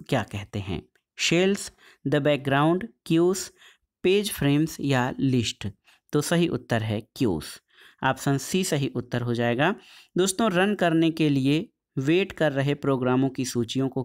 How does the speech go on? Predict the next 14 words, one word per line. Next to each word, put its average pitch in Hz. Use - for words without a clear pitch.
क्यूज 131
कहते 135
हैं 170
और 170
प्रोग्राम 175
को 180
उसके 151
क्रम 165
के 156
अनुसार 123
कब 170
रन 139
करना 117
है, 156